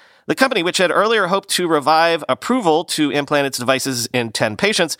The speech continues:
was negotiating a lower number of patients with the U S Food and Drug Administration after the agency raised safety concerns, according to current and former employees.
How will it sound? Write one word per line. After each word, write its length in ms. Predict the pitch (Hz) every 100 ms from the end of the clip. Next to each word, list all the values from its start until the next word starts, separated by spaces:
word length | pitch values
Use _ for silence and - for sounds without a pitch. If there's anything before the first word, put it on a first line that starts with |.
| - - - -
was 300 | 185 254 233
negotiating 560 | 233 233 226 214 202 175
a 120 | 175
lower 280 | 170 202 220
number 300 | 175 170 160
of 80 |
patients 380 | 156 147 143 143
with 160 | 135 131
the 80 | 123
U 100 | 127
S 120 | 120
Food 180 | - 120
and 100 | 113
Drug 240 | 117 110 -
Administration 640 | 98 104 - 196 190 170 - - -
after 260 | 113 120 123
the 220 | 123 120
agency 400 | 131 131 131 135 127
raised 320 | 127 127 -
safety 380 | - 180 185 170
concerns, 380 | 175 175 160 147
according 300 | 143 143 143
to 100 | 139
current 280 | 143 131
and 120 | 123 123
former 280 | 123 117
employees. 500 | 104 107 185 170 101